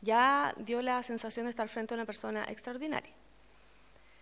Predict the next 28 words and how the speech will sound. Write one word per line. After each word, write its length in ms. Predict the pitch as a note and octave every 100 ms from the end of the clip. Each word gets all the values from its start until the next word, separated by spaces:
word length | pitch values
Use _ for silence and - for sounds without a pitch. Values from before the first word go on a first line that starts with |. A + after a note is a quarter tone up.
| - - - - - - -
Pero 140 | A3 G#3+
al 80 |
margen 360 | A#3+ C#4 F#4 F4
de 100 | D4+
Hawking 540 | - C4+ A3 - G#3
y 140 | G3+ G3+
todo 200 | G#3+ A3
su 120 | A#3+
carisma 580 | G#3 G#3 G#3+ G#3+ G#3 G3
y 40 |
toda 160 | G3+ G3+
su 140 | G#3+
historia, 720 | G3+ - G3 F#3 F3+ F3+ - - -
eh, 100 | -
lo 180 | G3 F#3+
que 260 | - G3 -
a 80 | G3+
mí 120 | A3
me 120 | B3+ C#4
marcó 460 | A#3 - B3+ C4+
profundamente 680 | C4+ B3+ B3 B3 A#3 A#3 A#3
fue 280 | - A#3+ A#3
que 500 | A#3 A3+ A3 A#3 - A3
cuando 180 | F#3+
estuvimos 380 | F#3+ G#3 G#3 A3+
en 80 | A#3
la 60 | A#3
Antártica, 680 | A#3+ G#3+ G#3 G#3 G#3 A3